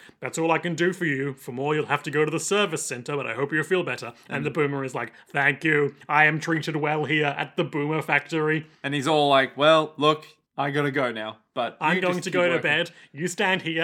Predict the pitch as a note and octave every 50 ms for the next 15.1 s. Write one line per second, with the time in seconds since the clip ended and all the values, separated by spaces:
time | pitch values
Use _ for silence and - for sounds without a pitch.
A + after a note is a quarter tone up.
0 | F3 D#3+ C#3 C#3+ C#3 C3+ E3 D#3+ E3+ E3 E3 D#3 D3+ D3+ D3+ D3 - - E3 D3+
1 | D3+ B2 A#2 B2 - - _ _ _ _ D3 D3+ D3 - _ - - F#3 F#3 G3
2 | F#3+ F#3 F3+ D3 C3+ E3 D#3+ D#3 D#3 - D3 D3 D3 D3 C#3+ - D3 C#3 C#3+ C#3+
3 | C3+ - - B2+ A2+ - B2+ A#2 A2+ - D#3 D#3+ - _ _ _ - D3 - -
4 | - C4+ B3 G#3 F3+ F#3 G#3 G3 F#3 D#3+ - A3+ G3 G3 F#3 - D#3+ F3 F3 D#3+
5 | D#3+ E3 D#3+ D3+ C#3+ C#3+ C#3+ D3 C#3+ - E3+ D3 C3+ D#3 D3 C#3 C#3 C#3 D#3 D3+
6 | D3+ D3 D#3 D#3 C#3 C#3 C#3 C#3+ C#3+ C#3 C#3 C#3 C#3+ C#3 - D3 C#3 B2+ C3+ C#3
7 | C3+ _ _ _ _ E3 C#3+ C#3 - C3+ C3+ C3+ C3+ C3+ C3+ - D#3+ D3+ C3+ B2
8 | B2 _ - - - _ C#3+ D3 D#3+ F3 E3+ D#3 - - F3 E3 E3+ E3+ D#3+ D#3+
9 | D#3+ E3 E3 E3 D#3 - F3+ E3+ E3 E3 D#3+ E3 E3+ A4 - A#4+ A#4+ A#4 - A#4
10 | - - - A#4 A4+ - - - G#3 G3 - G#3+ F#3+ F#3 F#3 F3+ D#3 D#3+ E3 D#3
11 | D#3 D3+ - - _ - G#3 G3 E3+ C#3+ - - A3 G#3+ B3 A#3+ A#3 A3 G#3+ G3+
12 | F3 D#3+ E3+ F#3 F3+ D#3+ C3+ C#3 E3 D#3 - _ - _ - - - A3 G#3+ F#3
13 | G#3 G3+ F3 D#3+ D#3+ D#3+ D#3 C#3 - - F#3+ G3 G3 E3+ C3 B2 E3 - - _
14 | - - F#3+ G3+ G3+ F#3+ E3 D3 C3 A2 A2+ A#2+ A#2 A#2 A2 A#2+ F3 A3 A3 -
15 | -